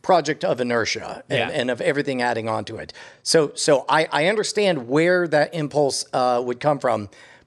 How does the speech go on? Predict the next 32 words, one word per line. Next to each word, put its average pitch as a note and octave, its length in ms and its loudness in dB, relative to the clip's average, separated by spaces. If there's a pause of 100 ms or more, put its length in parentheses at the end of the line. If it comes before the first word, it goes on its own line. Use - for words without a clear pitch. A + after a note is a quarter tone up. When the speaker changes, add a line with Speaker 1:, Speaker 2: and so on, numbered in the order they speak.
Speaker 1:
but D3+ 800 2
I, C#3+ 80 0
I D3 80 2
Speaker 2:
'Cause C#3+ 100 -2
Speaker 1:
think D3+ 120 4
Speaker 2:
that, F3 80 4
Speaker 1:
I'm, F3+ 100 0
Speaker 2:
'cause E3 100 2
Speaker 1:
I'm D3 180 -2
more G#3 280 4
excited D3+ 480 0
about, C3 280 0
like, B2 340 -2 (500)
dude, F#3 220 2
Hubble F#3 420 2
changed G#2+ 460 -10
everything. B2 760 2
Speaker 2:
Yeah. B2+ 140 0
Speaker 1:
Those F3 260 4
images, F#3+ 460 2
that F3 220 2
deep F#3+ 200 -6
field F#3+ 300 2
image F#3 380 0 (480)
changed, G3 520 0 (100)
like, C3+ 240 0 (100)
like, B2 320 -2
re-, C#3 440 -2
on D3 200 2
a B2+ 80 -2
religious C#3+ 840 -2
level, B2 600 -2